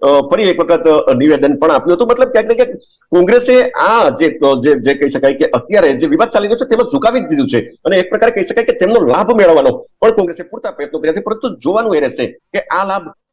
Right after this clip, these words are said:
મતપેટી સુધી કેટલો પહોંચે છે, એ કોંગ્રેસ માટે ખૂબ જ મહત્વપૂર્ણ રહેશે.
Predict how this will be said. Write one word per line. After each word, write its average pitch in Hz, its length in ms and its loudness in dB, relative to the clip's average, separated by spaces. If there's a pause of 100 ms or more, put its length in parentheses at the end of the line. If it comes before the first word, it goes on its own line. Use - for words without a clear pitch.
(160)
મતપેટી 233 420 -8
સુધી 139 280 -10
કેટલો 110 280 -10
પહોંચે 95 320 -14
છે, - 280 -14
એ 440 120 -2
કોંગ્રેસ 127 400 -8
માટે 127 180 -10
ખૂબ 208 200 -6
જ 214 80 -4
મહત્વપૂર્ણ 113 540 -8
રહેશે. - 360 -10